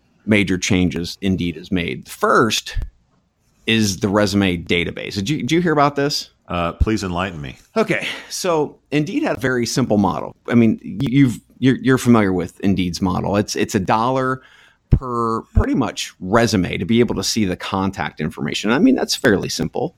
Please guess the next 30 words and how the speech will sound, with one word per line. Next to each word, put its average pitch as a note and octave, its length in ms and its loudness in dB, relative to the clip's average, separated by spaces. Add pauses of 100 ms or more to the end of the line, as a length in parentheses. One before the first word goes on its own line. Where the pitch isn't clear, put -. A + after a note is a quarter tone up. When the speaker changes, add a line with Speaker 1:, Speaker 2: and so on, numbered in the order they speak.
(380)
Speaker 1:
You G#2 120 -8
go A#2+ 240 0
in, C3 280 -2 (220)
you - 80 -2
see C#3+ 240 4
a B2+ 60 8
resume G#2+ 440 6
that A2 160 2
you D3 120 4
like. G#2+ 340 4
It G#2+ 80 0
doesn't B2 240 4
have G#2+ 380 2
contact A#2 840 -2
information G2 560 0
on F2 140 0
it. G#2+ 120 -4 (340)
You A2+ 140 -2
buy B2 340 0
it, G#2 300 -4
and G#2+ 140 2
then G#2 120 4
you G#2 80 2
get G#2+ 120 0
the - 80 -4
contact D3+ 480 -2
information. C#2+ 520 -8
It's - 120 -8
a F#2+ 60 -8
dollar E2+ 480 -4